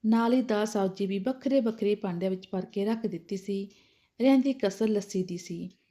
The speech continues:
ਜੋ ਉਹ ਹੁਣੇ ਮਧਾਣੀ ਵਿੱਚੋਂ ਤਾਜ਼ੀ ਰਿੜਕੀ ਕੱਢ ਕੇ ਡੋਲੂ ਵਿੱਚ ਪਾਉਣ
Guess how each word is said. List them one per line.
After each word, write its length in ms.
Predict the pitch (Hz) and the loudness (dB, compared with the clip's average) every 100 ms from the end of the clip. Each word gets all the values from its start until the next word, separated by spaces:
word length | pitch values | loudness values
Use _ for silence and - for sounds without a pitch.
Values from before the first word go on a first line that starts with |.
| _ _ - | _ _ -12
ਜੋ 120 | 214 | -2
ਉਹ 240 | 254 262 269 | 0 4 2
ਹੁਣੇ 280 | 214 220 233 | 4 4 4
ਮਧਾਣੀ 420 | 233 220 190 208 | 4 2 0 0
ਵਿੱਚੋਂ 280 | 214 214 208 | -2 0 -2
ਤਾਜ਼ੀ 380 | 202 190 208 | 0 0 0
ਰਿੜਕੀ 440 | 208 185 - 190 190 - _ - _ - | 0 -2 -4 -8 -8 -14 _ -20 _ -2
ਕੱਢ 220 | 277 254 | -2 0
ਕੇ 180 | 269 269 | 4 4
ਡੋਲੂ 360 | 214 214 196 | 6 4 4
ਵਿੱਚ 220 | 226 233 220 | 2 0 -4
ਪਾਉਣ 420 | - 196 190 | -4 -2 -2